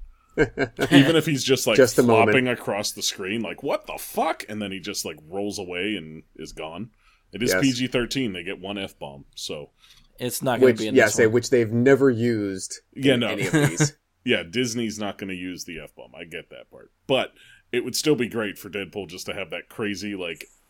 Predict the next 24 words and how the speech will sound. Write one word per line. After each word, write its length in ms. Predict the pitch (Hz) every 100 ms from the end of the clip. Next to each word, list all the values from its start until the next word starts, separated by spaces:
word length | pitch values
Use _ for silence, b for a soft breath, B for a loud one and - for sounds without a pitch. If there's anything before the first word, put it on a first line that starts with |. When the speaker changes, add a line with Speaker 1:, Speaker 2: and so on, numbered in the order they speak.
| _
Speaker 2:
back 420 | 87 98 95 95
in 80 | 101
the 60 |
corner 360 | 80 104 92 87
scene. 400 | - 90 73 69 _ _
Or 100 | 113
something 300 | 139 131 131
that 120 | 123
you 100 | 120
can 160 | 110 95
see, 260 | - 110
like, 380 | 95 90 - - _ _ _ _ _ -
when 140 | 101
you 120 | 95
watch 300 | 87 90 95
it 100 | 101
at 60 | 85
home 220 | 107 95
and 160 | 82 76
pause 280 | 98 92 87
it, 60 |
where 140 | 80 82
he's, 140 | 80
like, 100 | 85